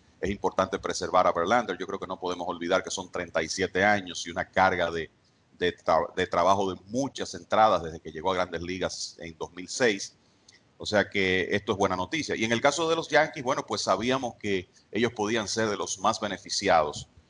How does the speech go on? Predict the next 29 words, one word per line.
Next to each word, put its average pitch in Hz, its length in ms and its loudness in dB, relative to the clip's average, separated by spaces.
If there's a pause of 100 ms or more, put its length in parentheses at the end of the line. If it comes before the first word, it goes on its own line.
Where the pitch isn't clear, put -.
(200)
eh, 87 160 0
desde 95 180 2
el 90 60 -4
punto 131 280 -2
de 101 80 2
vista 107 240 2
de 92 80 6
las 82 140 4
lesiones, 85 400 -2
porque 101 260 0
nadie 104 300 2
se - 120 2
beneficia 90 540 0
con 85 160 -2
esta 95 180 4
demora. 82 400 2
Pero, 113 280 6 (400)
eh, - 160 -6
los 101 180 2
Yankees 120 300 2
ahora 117 260 8
pueden 110 240 2
pensar 110 540 4
en 98 80 -2
iniciar, 101 520 2
eh, 85 220 -6
su - 140 -12
temporada 98 680 4
con 85 300 -6